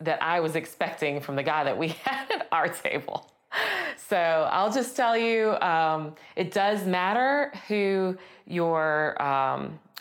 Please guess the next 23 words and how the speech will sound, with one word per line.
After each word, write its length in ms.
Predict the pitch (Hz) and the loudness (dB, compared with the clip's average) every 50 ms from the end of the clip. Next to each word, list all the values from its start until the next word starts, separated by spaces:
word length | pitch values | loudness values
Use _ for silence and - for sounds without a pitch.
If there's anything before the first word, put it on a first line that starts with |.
| - - | -8 -4
who 80 | 190 | -2
your 180 | 175 156 151 143 | 0 0 0 -2
sommelier 440 | - - 147 135 135 131 131 127 123 | -2 -2 -2 -2 0 0 0 0 0
is 580 | 131 - - - 127 95 - 104 - - - - - | 0 -2 -2 -2 -2 -2 -4 -8 -8 -12 -16 -10 -6
and, 340 | 143 135 131 131 123 117 - - | -4 -2 -2 -2 -2 -4 -4 -4
and 200 | 147 139 139 139 | -2 -2 0 0
their 120 | 135 131 | 0 -2
ability 460 | 131 127 131 123 123 123 123 127 131 | 0 0 -2 -2 -2 -2 -4 -6 -8
to 160 | - - - 131 | -8 -12 -20 -16
communicate. 800 | - 143 135 127 120 110 - - - 127 - - - - - - | -12 -8 -6 -6 -6 -6 -8 -10 -8 -6 -6 -6 -8 -10 -8 -2
But 260 | 160 151 135 - - - - - - - - - - | 0 0 0 0 -4 -10 -16 -18 -20 -20 -20 -12 -6
because 380 | - 208 - 247 254 277 254 233 | -6 -4 0 2 2 2 2 0
we'd 140 | 240 226 196 | -2 0 0
had 280 | 196 185 175 175 175 | 2 0 0 0 -2
such 260 | - 196 170 170 - | -2 -2 -2 -2 -2
an 100 | 202 180 | -2 0
amazing 800 | 160 156 156 156 151 160 156 151 160 151 151 147 151 147 - - - _ _ _ _ _ _ _ _ _ | 0 0 0 0 0 0 0 0 0 0 0 0 -2 -4 -6 -10 -18 _ _ _ _ _ _ _ _ _
time 440 | - - 165 151 147 143 151 151 143 | -10 -4 0 0 2 2 0 -2 -2
just 260 | 151 139 - - - | -6 -6 -8 -8 -8
driving 440 | - 151 143 143 147 147 160 160 160 | -4 -2 0 0 0 0 -2 -2 -2
there, 260 | 156 156 151 156 151 | 0 0 0 -2 -2
getting 360 | 151 175 180 185 196 202 196 | -2 -2 -2 0 0 -2 0
there, 500 | 190 185 185 185 185 185 180 180 175 - | 0 0 0 0 2 2 0 0 -2 -6